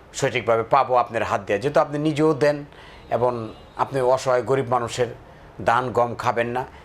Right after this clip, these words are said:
এবং এলাকার মানুষকে আপনি সেবা যত্ন করবেন, এই কারণে আপনি যদি খারান আমাদের জন্য ভালো হবে। কিন্তু এই কারণে আমি চিন্তা করি, আমাদের গ্রামের স্বার্থের চিন্তা করে,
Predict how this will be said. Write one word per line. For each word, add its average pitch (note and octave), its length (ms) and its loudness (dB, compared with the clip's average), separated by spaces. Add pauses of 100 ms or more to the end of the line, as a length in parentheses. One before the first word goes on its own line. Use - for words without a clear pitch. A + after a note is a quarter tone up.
(180)
এবং G#2+ 220 0
এলাকার A#2+ 360 2
মানুষকে B2 440 0
আপনি A2+ 180 -2
সেবা A#2 300 2
যত্ন G#2+ 280 -4
করবেন, C#3 400 0 (400)
এই C3+ 100 -2
কারণে A#2+ 300 2
আপনি A#2 240 -2
যদি G#2 200 -4
খারান F3 400 0 (460)
আমাদের A#2 360 0
জন্য A2 260 -2
ভালো G2+ 260 2
হবে। F2 260 -6 (500)
কিন্তু B2 180 -2
এই E3 100 4
কারণে F3 280 2
আমি D#3+ 160 0
চিন্তা F#3 280 2
করি, D#3+ 240 4
আমাদের C#3 320 2
গ্রামের C#3+ 360 2
স্বার্থের B2 460 0
চিন্তা D#3 280 2
করে, A#2+ 300 0